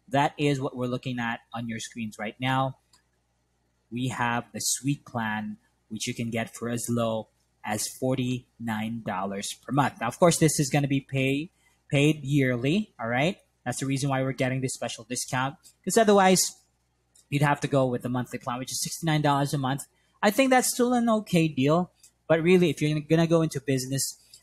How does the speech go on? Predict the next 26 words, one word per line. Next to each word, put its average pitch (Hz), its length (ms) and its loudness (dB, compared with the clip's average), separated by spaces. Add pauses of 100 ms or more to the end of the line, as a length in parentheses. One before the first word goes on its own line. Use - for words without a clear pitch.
(140)
you 165 200 2
don't 185 280 4
come 175 180 4
into 165 240 2
the 139 80 4
business, 139 480 -2
you 131 80 -4
know, 123 140 -2
with 123 180 -4
a 123 60 -2
month 131 280 -2
in, 123 160 -2
month 117 280 -8
out 110 220 -6 (420)
type 123 180 -2
of 113 80 -8
scenario, 98 460 -6
okay? 113 340 -6 (320)
If - 160 -14
you're 127 100 -2
gonna 143 140 0
be 147 60 0
going 151 240 2
to 160 160 -4
Amazon 131 420 -2
selling, 113 440 -6